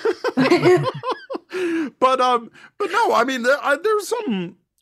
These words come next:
Speaker 2: older people on TikTok.
Speaker 1: Oh, no, no, I'm not, I'm not making, I'm not making fun of y'all. I like it. I just, I just <laughs> deleted my account. <laughs>
Speaker 2: But yeah, you can, you,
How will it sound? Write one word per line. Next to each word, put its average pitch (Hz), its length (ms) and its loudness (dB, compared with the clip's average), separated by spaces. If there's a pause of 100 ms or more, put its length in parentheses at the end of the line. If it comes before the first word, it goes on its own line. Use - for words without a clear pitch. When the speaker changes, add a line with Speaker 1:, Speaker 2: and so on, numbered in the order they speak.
Speaker 2:
older 139 440 0
people 127 560 -2
on 117 220 0
TikTok. 381 520 4
Speaker 1:
Oh, 370 60 6
no, 330 320 4
no, 320 200 4
I'm 285 80 2
not, 330 200 2
I'm 302 120 0
not 330 180 0
making, 277 320 -2
I'm 349 180 0
not 330 160 4
making 240 240 -2
fun 202 180 -4
of 185 80 -4
y'all. 170 260 -4
I 269 160 2
like 311 280 0
it. 175 120 -4
I - 100 -2
just, - 260 -6
I 262 100 2
just - 240 -2
<laughs> - 0 -
deleted 233 380 2
my 269 160 2
account. 277 560 -4 (280)
<laughs> 269 320 -2 (880)
Speaker 2:
But 233 100 0
yeah, 208 160 2
you 185 160 -2
can, 220 260 -6
you, 202 220 -4